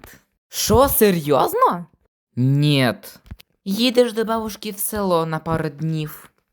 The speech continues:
Тільки не до бабушки.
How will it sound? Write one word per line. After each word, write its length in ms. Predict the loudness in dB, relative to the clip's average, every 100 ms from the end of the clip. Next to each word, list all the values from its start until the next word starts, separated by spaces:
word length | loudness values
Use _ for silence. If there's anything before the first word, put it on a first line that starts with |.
| _ _
Тільки 420 | -4 -2 0 0
не 160 | 2 2
до 200 | 2 2
бабушки. 1120 | 2 2 4 2 2 -4 -6 -14 -12 -12 -12